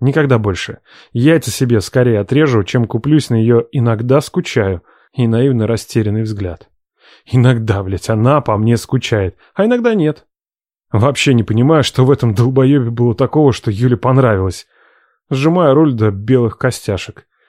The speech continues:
Моих нейронных связей на это не хватает. Я был на всё ради неё готов. Моего всё просто оказалось недостаточно.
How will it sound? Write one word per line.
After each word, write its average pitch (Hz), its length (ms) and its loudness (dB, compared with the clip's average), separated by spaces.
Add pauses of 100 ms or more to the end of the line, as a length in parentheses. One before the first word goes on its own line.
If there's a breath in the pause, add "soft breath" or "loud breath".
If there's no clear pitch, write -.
(280)
Моих 113 440 0
нейронных 113 440 2
связей 123 480 0
на 113 160 -2
это 120 160 -2
не 117 100 0
хватает. 113 640 -4 (280 soft breath)
Я 143 180 0
был 160 180 2
на 165 140 2
всё 175 260 0
ради 123 220 2
неё 123 180 2
готов. 123 500 -2 (320)
Моего 139 340 2
всё 175 500 0 (440 soft breath)
просто 208 300 -2
оказалось 120 400 0
недостаточно. 104 760 -6